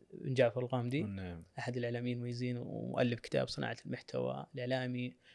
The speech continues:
Speaker 1: والكاريزما الإعلامية. أذكر اتصلت عليه، قلت: "أستاذ ماجد، أنا عندي فكرة مبادرة متخصصة في الطلاب والممارسين، وأفكر في رؤية ورسالة وأهداف وأحتاج بعض." قال لي: "يا يحيى،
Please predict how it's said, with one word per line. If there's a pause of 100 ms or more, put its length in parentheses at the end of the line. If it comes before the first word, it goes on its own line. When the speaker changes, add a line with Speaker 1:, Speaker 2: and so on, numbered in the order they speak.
(220)
Speaker 1:
والكاريزما
الإعلامية. (300)
أذكر
اتصلت
عليه، (220)
قلت:
"أستاذ
ماجد، (840)
أنا
عندي
فكرة
مبادرة (1120)
متخصصة
في
الطلاب (440)
والممارسين، (960)
وأفكر
في
رؤية
ورسالة
وأهداف
وأحتاج
بعض." (880)
قال
لي:
"يا
يحيى،